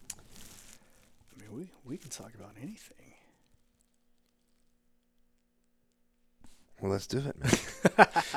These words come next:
Speaker 2: No, man, appreciate you being on today. You're gonna be, you passed the test. You're gonna be back on.
Speaker 1: Okay.
Speaker 2: And we're gonna listen to the, the, uh, Christian rock band.
Speaker 1: Yeah,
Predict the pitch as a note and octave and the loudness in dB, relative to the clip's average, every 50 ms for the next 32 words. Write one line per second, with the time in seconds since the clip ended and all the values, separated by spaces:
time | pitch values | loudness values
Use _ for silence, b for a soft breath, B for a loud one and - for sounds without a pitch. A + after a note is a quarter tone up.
0 | - - - G2+ G2+ G2 F2+ - - G#2+ G#2 G#2 G2+ - - C#3 B2+ - - B2 | -4 0 2 2 2 2 2 2 2 4 4 4 2 4 6 6 8 10 10 8
1 | G2 G2 F2 G#2 G2 F#2+ F#2 F2+ E2+ E2+ E2+ E2+ E2+ - E2 E2 D#2+ E2 D#2+ - | 8 8 6 4 4 4 4 4 4 4 2 2 2 2 2 2 2 0 -4 -8
2 | - - - - - - A#1+ F#2+ G2+ G2+ C3+ C#3 C3+ A#2 G#2+ G2+ F#2 - - - | -12 -14 -14 -14 -14 -6 -4 -4 4 4 6 6 6 6 6 4 4 2 -4 -12
3 | - - F#2+ G#2+ G#2+ - - C3 C3 C#3 - - G2 - - F#2+ F2 - - G2+ | -10 -4 -4 -4 -2 6 8 8 8 8 8 0 -2 2 2 2 2 2 0 -2
4 | G2 - A#2+ B2 A2+ G2+ F#2 E2 E2+ D#2+ D#2+ D#2+ - - C#2 C2 C2 - _ _ | 0 2 2 2 2 2 0 2 4 2 2 2 0 -6 -6 -6 -8 -10 _ _
5 | - - _ _ - _ - _ _ - - - - A2 G2 G#2+ C#3+ - - - | -20 -20 _ _ -20 _ -20 _ _ -14 -14 -10 -10 -8 -10 -10 -14 -18 -10 -6
6 | F2+ F#2 F2 F2 F2 E2 E2+ F2 - - F#2 F2 F2+ F#2 E2 E2 D#2 D2+ - - | -4 -2 0 0 0 2 2 0 0 -2 -4 0 0 0 2 2 0 -2 -4 -8
7 | - _ _ - - - - E2 D#2+ D#2 D#2 D2+ C#2 - - - G2+ F#2 - - | -20 _ _ -20 -20 -10 -8 -6 -6 -4 -6 -8 -8 -10 -6 -4 -4 -2 -2 -4
8 | E2+ E2+ E2 E2 D#2+ D2+ C#2 B1+ - F2 E2 D#2+ D#2+ D#2 D#2+ - - _ _ - | -6 -6 -4 -2 -2 -2 -4 -4 -4 -4 -4 -4 -6 -8 -10 -16 -20 _ _ -14
9 | G#2+ G2+ A2 A2+ | -12 -12 -10 -12